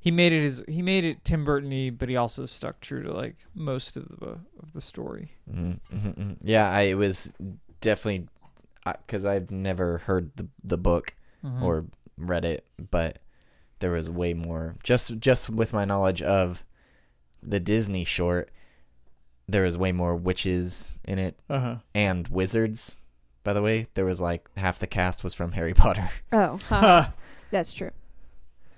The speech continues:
Speaker 2: But yeah, I, it was, it was, it was, uh,
Speaker 1: And Alfred,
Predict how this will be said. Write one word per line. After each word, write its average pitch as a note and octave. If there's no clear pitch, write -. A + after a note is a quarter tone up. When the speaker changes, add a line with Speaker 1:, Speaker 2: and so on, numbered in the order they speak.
Speaker 2:
But -
yeah, F2+
I, B2
it C3
was, B2+
it A#3
was, -
it G3+
was, F3+
uh, G#3+
Speaker 1:
And D#3+
Alfred, D#3